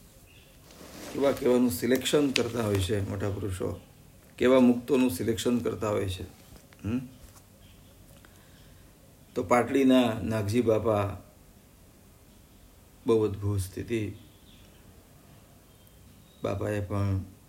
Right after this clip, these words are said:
ખૂબ વખાણ્યા છે. એટલે મુનિસ્વામી એવું કહે છે કે જ્યારથી અમને બાપાનો સમાગમ થયો, ત્યારથી તેઓ અખંડ ધ્યાનમાં બેસી રહેતા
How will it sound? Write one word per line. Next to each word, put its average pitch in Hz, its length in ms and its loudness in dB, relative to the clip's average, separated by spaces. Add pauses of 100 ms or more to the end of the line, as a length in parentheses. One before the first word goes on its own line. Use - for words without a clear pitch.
(320)
ખૂબ 101 220 -8
વખાણ્યા 98 460 -4
છે. 104 280 -4 (2500)
એટલે 104 480 4 (880)
મુનિસ્વામી 101 560 -2
એવું 98 260 -2
કહે 104 200 0
છે 92 300 -2 (1800)
કે 113 120 -2
જ્યારથી 127 600 4
અમને 180 200 6
બાપાનો 175 460 6
સમાગમ 117 640 0
થયો, 127 560 6 (880)
ત્યારથી 147 800 4 (840)
તેઓ 123 200 2
અખંડ 156 440 0
ધ્યાનમાં 101 460 2
બેસી 92 280 0
રહેતા 90 280 -6